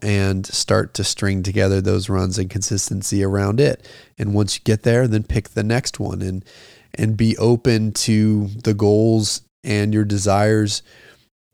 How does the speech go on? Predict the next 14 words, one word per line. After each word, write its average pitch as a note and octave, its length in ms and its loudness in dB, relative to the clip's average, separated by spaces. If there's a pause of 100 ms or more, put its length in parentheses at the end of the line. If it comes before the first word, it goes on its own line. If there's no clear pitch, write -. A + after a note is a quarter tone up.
(100)
evolving G#2+ 840 2
as G#2+ 320 2
you G#2+ 160 2
get G2+ 280 0
into B2+ 320 0
it, F#2 180 0
because G#2 380 0
that's G#2+ 220 2
one A2 260 0
thing G#2 180 0
for A2 180 -2
late G2+ 260 2
bloomers A#2+ 420 4
is G#2+ 220 0